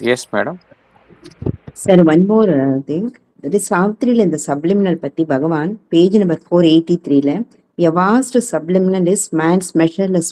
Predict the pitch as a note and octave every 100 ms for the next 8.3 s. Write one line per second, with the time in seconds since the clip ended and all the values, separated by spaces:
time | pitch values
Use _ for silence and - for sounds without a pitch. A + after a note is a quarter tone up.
0 | - C#3 C#3+ - D3+ - B2 C3+ B2 A#2+
1 | - C#3 - D#3 - E3+ D3 C#3 B2 D3+
2 | - A2 C3+ D3 - A2+ B2+ C3 F#3 A3
3 | D#3+ D3+ C3+ C3 B2+ C3 C3 A#2+ G#2 -
4 | C3 D#3+ F3 D#3 C#3 C3+ D3 D3 C3+ C3+
5 | D#3+ D3+ C#3 C3+ C3 C3 A#2+ C3+ C3 A#2
6 | G#2+ G2 _ G#2+ G#2+ - G#2 G2+ G2 G2+
7 | G#2+ A2 G#2 - _ _ _ _ _ G2+
8 | F#2+ F#2 F#2